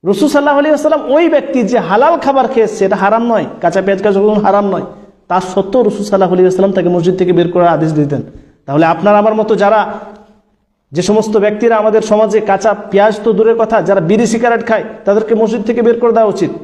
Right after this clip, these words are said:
তাই আপনার আমার উচিত যে সমস্ত ব্যক্তিরা কাঁচা পেঁয়াজ, কাঁচা রসুন খায়, তারা তো অবশ্যই বিরত থাকবো। আর আমাদের সমাজের সমস্ত ব্যক্তিরা বিড়ি সিগারেটের সাথে যুক্ত, তারা অবশ্যই, আপনারা এ সমস্ত জিনিসগুলো থেকে বিরত থাকুন।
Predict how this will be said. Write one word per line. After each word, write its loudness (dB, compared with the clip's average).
তাই 0
আপনার 0
আমার 0
উচিত 0
যে -2
সমস্ত 0
ব্যক্তিরা 0
কাঁচা -2
পেঁয়াজ, 0
কাঁচা 0
রসুন 0
খায়, -2
তারা 2
তো 0
অবশ্যই 0
বিরত 2
থাকবো। 0
আর -2
আমাদের 2
সমাজের 0
সমস্ত -4
ব্যক্তিরা 0
বিড়ি 0
সিগারেটের 0
সাথে 0
যুক্ত, 0
তারা 0
অবশ্যই, 0
আপনারা -2
এ -2
সমস্ত -2
জিনিসগুলো 2
থেকে -4
বিরত 0
থাকুন। -2